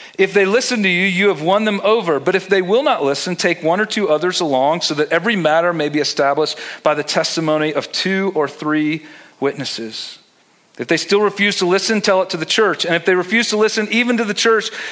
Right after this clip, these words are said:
treat them as you would a pagan or a tax collector," which in Jewish society basically meant shun them. <clears throat> So there's a process here.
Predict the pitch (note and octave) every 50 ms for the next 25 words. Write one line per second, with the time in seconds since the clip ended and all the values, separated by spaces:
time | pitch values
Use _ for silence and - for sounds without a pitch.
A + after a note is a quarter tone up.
0 | - - - - - A#3 C4 C#4 C4+ C4 B3+ A#3+ A3+ - G3+ G#3 A3 G#3+ F3+ E3+
1 | G3 G#3+ G3+ F3+ F#3 F#3+ G3 G3+ G3 G#3 - E3+ D#3 - - - - - G3 G3+
2 | G#3+ G3 F3+ G#3 G#3 G#3 G#3 G#3 G3+ G#3 - - - - - - - D#3 E3 F3
3 | F3+ F3 D#3+ D3 - - - D#3 D3+ - - - - - D#3 C3 B2+ A#2 - -
4 | - B2 G#2 F#2 G2 F#2+ - - _ _ - - - - - _ - E3 F3 E3+
5 | G3 G#3 F#3+ F3+ D#3 - - G#3 A3 G#3+ F#3+ - - E3+ - - F#3+ F3 F3 E3
6 | D#3+ E3 D#3+ D3+ D#3+ D#3 D3+ - - D#3+ D3 C#3+ C#3+ C#3 C3 B2+ - - - -
7 | - - - D3+ C#3+ C3+ C3+ C3 C3+ C3 B2 B2+ - A#2 A2 A2 A2 G2 F#2 -
8 | C#2+ C#2 - - - - - - - - - - - _ _ _ _ _ _ _
9 | _ _ _ _ _ _ _ C#4 C4 - - G#3 - A#3 A3 G#3 G#3 G#3 - -
10 | - _ _ _ _ _ _ _ _ _ _ _ _ _ _ _ _ _ _ _
11 | _ _ _ _ _ _ _ _ _ _ _ _ _ _ _ _ _ _ _ _
12 | _ - - F3 F3 F3 E3+ - - - B3+ D#4 D#4+ - - F3 C#3 A2+ - -
13 | - B2+ G#2+ G2 F#2 F#2 -